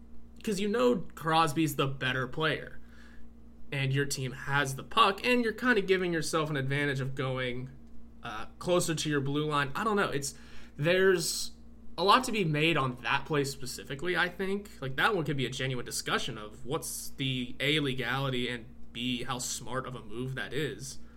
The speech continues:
'Cause I genuinely liked that one. I thought that was kinda smart, actually. The whole, I loved the image of the whole bench just being confused of what's happening.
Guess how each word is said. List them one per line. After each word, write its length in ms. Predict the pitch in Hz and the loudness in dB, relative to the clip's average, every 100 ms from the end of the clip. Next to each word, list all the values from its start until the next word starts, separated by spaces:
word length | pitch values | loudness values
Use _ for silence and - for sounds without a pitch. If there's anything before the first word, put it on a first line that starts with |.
| - - - 147 | -16 -12 -8 -2
'Cause 120 | 160 | 4
I 100 | 202 | 4
genuinely 440 | - 220 202 190 160 | 8 8 8 6 6
liked 240 | 214 - | 6 6
that 140 | 131 120 | 0 2
one. 80 | |
I 80 | 202 | 2
thought 200 | 269 160 | 4 2
that 140 | 151 143 | 2 0
was 140 | 139 | 0
kinda 240 | - 151 | 0 0
smart, 340 | 156 - 214 127 | 0 0 0 0
actually. 480 | 117 - 92 - - | -2 -4 -8 -10 -8
The 100 | - | -4
whole, 340 | - 254 - - - - - - | 6 8 8 4 -8 -10 -14 -2
I 80 | 175 | 4
loved 220 | 185 208 170 | 8 8 6
the 80 | |
image 320 | 160 165 180 160 | 4 6 6 6
of 100 | 147 | 4
the 60 | |
whole 180 | 143 170 | 4 4
bench 340 | 139 151 147 - | 6 4 4 0
just 160 | 135 | -2
being 200 | 143 131 | 0 0
confused 600 | 131 120 123 143 131 139 | -2 -2 0 0 0 -2
of 100 | 123 | -4
what's 140 | 123 110 | -4 0
happening. 540 | 123 147 113 113 147 | 0 0 -4 -6 -6